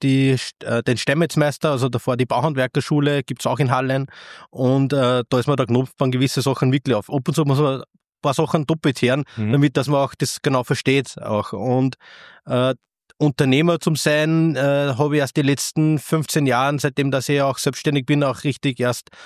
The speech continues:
Speaker 1: äh, kennengelernt, wie das wirklich ist. Äh, man sch-, hat keine Vorstellung nicht, als sechzehnjähriger, wenn man aus der Fachschule rauskommt, dann, äh,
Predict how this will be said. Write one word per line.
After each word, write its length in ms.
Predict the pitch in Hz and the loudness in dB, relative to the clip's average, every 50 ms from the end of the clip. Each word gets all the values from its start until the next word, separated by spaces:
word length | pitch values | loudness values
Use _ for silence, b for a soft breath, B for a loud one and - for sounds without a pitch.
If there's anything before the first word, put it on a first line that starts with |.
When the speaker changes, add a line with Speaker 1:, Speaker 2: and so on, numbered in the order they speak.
| B B B B B B | B B B B B B
Speaker 1:
äh, 300 | - - 123 123 127 123 - _ | -6 -2 -2 0 -2 -2 -6 _
kennengelernt, 720 | - 139 131 135 135 123 131 123 113 107 110 113 110 104 | 0 2 4 4 4 4 2 2 4 2 2 0 0 0
wie 80 | 117 123 | 2 2
das 180 | 120 120 - - | 2 2 2 0
wirklich 360 | 135 120 - 123 107 104 104 | 0 0 2 2 4 4 4
ist. 280 | 95 - - - - | 2 0 -4 -8 -8
Äh, 200 | - 101 110 117 | -8 -6 -4 -2
man 200 | 120 127 127 120 | 0 0 0 0
sch-, 160 | 113 - - - | -2 -4 -6 -4
hat 320 | 127 127 131 127 - - | -2 -2 -2 -2 -2 -2
keine 120 | - 135 | -2 -2
Vorstellung 440 | - - 139 135 - - 147 135 131 | 0 0 -2 -2 -2 0 0 2 4
nicht, 220 | 131 123 117 - B B B B B B B | 4 4 2 0 B B B B B B B
als 180 | - 117 110 - - | -4 -2 -2 0 0
sechzehnjähriger, 580 | 139 123 - - 135 127 123 117 120 117 123 | -2 -2 0 0 2 4 4 4 2 2 0
wenn 140 | 113 120 117 | 0 0 2
man 60 | 120 | 0
aus 100 | 117 - | 0 0
der 80 | - 127 | 0 0
Fachschule 400 | - 120 110 - - 131 120 110 | 0 -2 -2 -2 0 0 2 2
rauskommt, 560 | 104 101 - - 123 - 127 123 117 104 - | 0 0 -2 -4 -2 0 2 0 2 0 0
dann, 400 | 113 110 113 113 117 120 117 110 | -2 0 0 0 0 0 -2 -4
äh, 360 | - 98 117 117 117 120 113 | -8 -8 -4 -2 -2 -2 -2